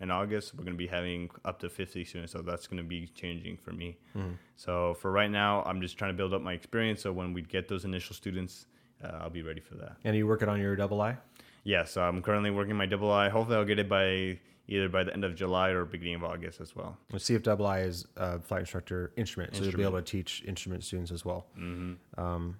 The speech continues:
Speaker 2: so you gotta refresh on all the instrument stuff you learned <laughs> back in
Speaker 1: Yeah,
Speaker 2: the
Speaker 1: so
Speaker 2: day.
Speaker 1: that's what I'm doing right now.
Speaker 2: <laughs>
Speaker 1: Uh, yeah.
Speaker 2: Um, so, uh, we mentioned this already, but C-,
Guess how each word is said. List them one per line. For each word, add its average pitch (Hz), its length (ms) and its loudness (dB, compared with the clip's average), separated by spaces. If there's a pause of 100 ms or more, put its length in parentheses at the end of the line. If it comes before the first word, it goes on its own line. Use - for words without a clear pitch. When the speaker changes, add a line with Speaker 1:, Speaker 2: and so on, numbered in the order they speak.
(340)
Speaker 2:
so - 140 -2
you 98 40 4
gotta 95 240 2 (840)
refresh 92 380 0
on 92 60 -2
all 107 180 6
the 110 100 6
instrument 101 320 0
stuff 95 200 2
you 104 80 2
learned 110 220 10
<laughs> - 40 -6
back - 240 12
in 185 60 10
Speaker 1:
Yeah, 151 180 10
Speaker 2:
the 101 60 4
Speaker 1:
so 120 60 4
Speaker 2:
day. 120 60 8
Speaker 1:
that's 117 140 12
what 131 100 10
I'm 127 120 10
doing 131 180 12
right 123 160 10
now. 110 300 12
Speaker 2:
<laughs> - 160 4
Speaker 1:
Uh, 107 360 6
yeah. 98 320 2 (360)
Speaker 2:
Um, 98 400 8
so, 131 440 10 (160)
uh, 117 200 8 (240)
we 127 160 6
mentioned 120 280 8
this 107 60 4
already, 113 180 10
but 104 140 4
C-, 127 240 6